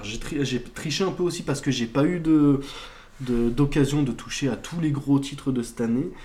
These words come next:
Et en même temps, je me dis, merde, si c'était sorti en jeu standalone, je l'achète direct et je le ponce direct. Je vous ai déjà parlé du dernier Hitman qui est sorti il y a maintenant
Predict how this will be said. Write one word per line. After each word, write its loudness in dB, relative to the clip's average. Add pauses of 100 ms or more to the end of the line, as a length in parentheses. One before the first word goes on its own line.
(460)
Et 8
en 8
même 0
temps, -2
je 0
me 6
dis, -2
merde, 0
si -4
c'était -2
sorti -6
en 2
jeu 0
standalone, 2
je -2
l'achète -2
direct -2
et 2
je -4
le 2
ponce -4
direct. -4 (920)
Je 4
vous 4
ai 0
déjà -6
parlé 0
du -2
dernier 2
Hitman 0
qui -6
est -6
sorti -8
il 2
y -2
a 0
maintenant -2